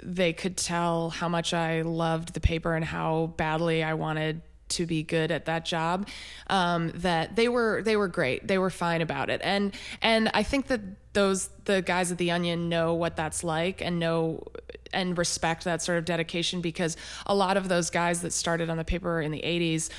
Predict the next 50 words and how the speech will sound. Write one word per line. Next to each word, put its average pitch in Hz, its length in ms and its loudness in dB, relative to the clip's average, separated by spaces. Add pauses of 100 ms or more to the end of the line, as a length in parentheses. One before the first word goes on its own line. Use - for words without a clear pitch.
(160)
were 185 120 2
paid 185 260 0
in 170 100 2
pizza 160 520 0
for 170 280 0
years. 147 840 0
I 190 80 2
mean, 180 180 2
like, 170 260 2
literally 202 540 4
they 175 180 2
would 170 120 2
go 170 120 2
to 160 100 2
Onion 160 280 2
meetings 151 380 0
and 165 180 -4
there 165 80 2
would 160 100 0
be 165 100 2
a 156 60 0
pizza 160 340 -2
there, 151 280 0
and 156 180 -4
that 156 240 2
would 160 120 0
be 156 120 0
their 151 140 2
payment 151 440 -2
for 165 160 -4
working 147 360 -6
on 143 80 -4
The 139 120 -4
Onion 156 320 -4 (300)
for, 175 640 2 (300)
unt-, 190 340 0
I 190 60 2
mean, 180 200 0
basically 175 580 0
until, 156 600 0
like, 160 220 -2
the 160 100 -8
thing 156 240 -2
went 151 160 -2
online. 143 520 -2
People 170 300 -2
weren't 160 300 -2
getting 139 280 -6
checks. - 480 -4 (240)
So 160 420 2